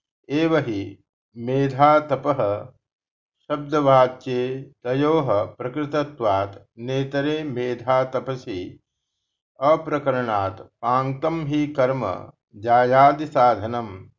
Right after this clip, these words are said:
य एवं वेद इति चानन्तरम् एव ज्ञानं प्रकृतं। तस्मान्न प्रसिद्धयो मेधा तपसोराशंका कार्यः, कार्याः।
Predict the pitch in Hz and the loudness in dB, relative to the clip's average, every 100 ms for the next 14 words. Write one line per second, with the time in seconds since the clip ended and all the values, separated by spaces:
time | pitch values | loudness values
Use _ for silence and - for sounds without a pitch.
0 | _ 117 139 139 120 113 120 131 110 101 | _ -2 0 0 -4 -4 -2 -4 -4 -6
1 | 120 104 87 101 _ _ _ _ - 135 | -4 -4 -6 -8 _ _ _ _ -16 -8
2 | 156 160 147 113 120 127 147 139 139 143 | -4 -2 0 0 2 0 -2 0 2 2
3 | 143 143 - - 120 139 123 95 110 131 | -2 -6 -12 -8 -4 0 0 0 0 -4
4 | - _ _ _ _ - 104 117 123 135 | -10 _ _ _ _ -14 -2 2 2 2
5 | 147 147 127 113 131 131 113 95 101 _ | -2 -4 -8 -10 -8 -4 -4 -6 -14 _
6 | _ _ _ _ _ _ _ _ _ _ | _ _ _ _ _ _ _ _ _ _
7 | _ _ 135 135 - 143 147 165 165 151 | _ _ -10 -10 0 4 4 4 0 2
8 | 147 147 131 131 117 107 131 127 135 135 | 0 -2 -8 -6 -8 -8 -4 0 2 2
9 | 139 131 - - 113 127 131 135 127 135 | 0 -4 -12 -14 -6 -4 -2 -2 2 4
10 | 143 147 147 135 - _ _ _ 143 135 | 6 4 0 -8 -20 _ _ _ -6 -4
11 | 139 151 151 156 139 120 123 - 135 139 | -4 -2 0 0 2 4 2 0 -6 -4
12 | 135 107 104 127 - _ _ _ _ - | -2 0 0 -2 -8 _ _ _ _ -4
13 | 107 117 127 143 139 82 85 - _ _ | 0 0 -2 -4 -2 -4 -6 -14 _ _
14 | _ _ - 120 123 123 131 123 101 | _ _ -2 2 2 2 4 4 2